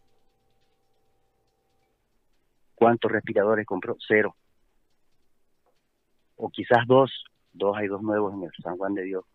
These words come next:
Pero de los, de los trece respiradores que hay en La Pampa de la Isla, siete son de la alcaldía, que la alcaldía se los dio.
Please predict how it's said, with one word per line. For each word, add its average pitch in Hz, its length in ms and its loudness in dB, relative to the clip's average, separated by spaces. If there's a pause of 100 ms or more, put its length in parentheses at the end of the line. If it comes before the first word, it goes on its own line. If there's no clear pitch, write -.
(560)
Pero 113 280 4
de 117 180 4
los, 113 180 2 (400)
de 110 160 0
los 113 220 0 (220)
trece 143 280 4
respiradores 120 640 -2
que 110 120 -2
hay 113 120 2
en 117 60 2
La 117 80 2
Pampa - 260 2
de 156 60 2
la 135 100 4
Isla, 123 340 0 (1600)
siete 165 340 4
son 131 160 0
de 123 80 -2
la 127 120 0
alcaldía, 147 540 -2
que 113 100 -8
la 107 100 -2
alcaldía 117 400 -4
se 117 140 0
los 110 220 -4
dio. 127 360 -2